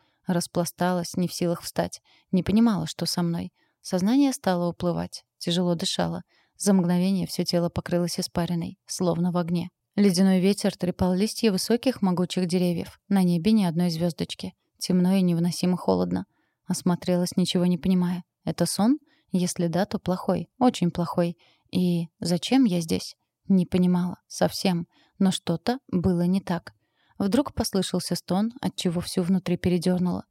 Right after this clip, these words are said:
словно во мне. Боялась идти, но вновь раздался стон. Или плач. И так горько стало на душе, что не смогла стоять на месте. Дернув головой,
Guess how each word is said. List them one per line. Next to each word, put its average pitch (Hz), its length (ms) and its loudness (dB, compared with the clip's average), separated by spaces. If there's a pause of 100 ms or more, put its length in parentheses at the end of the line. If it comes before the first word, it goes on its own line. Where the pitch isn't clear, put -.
словно 180 460 0
во 175 100 0
мне. 180 380 0 (560)
Боялась 180 500 2
идти, 180 320 -4
но 220 140 2
вновь 180 260 0
раздался 180 460 0
стон. 180 400 -4 (260)
Или 180 220 2
плач. - 420 -6 (320)
И 185 100 -4
так 175 220 0
горько 180 400 -2
стало 180 280 0
на 175 180 2
душе, 175 300 -2
что - 180 -2
не 175 160 2
смогла 180 400 0
стоять 175 420 -2
на 190 80 2
месте. 180 420 -2 (460)
Дернув 180 340 2
головой, 180 460 0